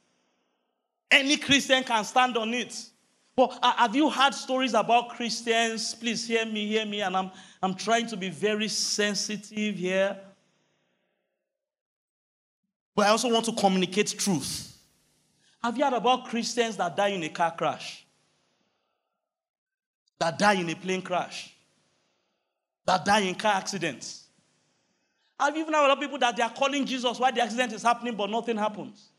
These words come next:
But then we have the story of people like Apostle Paul.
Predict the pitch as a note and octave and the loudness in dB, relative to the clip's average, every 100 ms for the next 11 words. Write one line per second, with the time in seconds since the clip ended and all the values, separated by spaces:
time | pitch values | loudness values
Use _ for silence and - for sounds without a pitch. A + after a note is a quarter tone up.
0 | _ _ _ _ _ _ _ _ _ - | _ _ _ _ _ _ _ _ _ 2
1 | C4 D4+ C4+ - - A#3+ D4 A#3+ B3+ - | 4 6 4 2 -6 2 4 4 -4 0
2 | C#4 C4+ B3 C4 C4 B3+ A#3+ A#3+ B3 - | 0 2 0 0 4 4 4 2 0 0
3 | B3 B3+ C#4 A#3+ - - | -4 4 6 4 -4 -16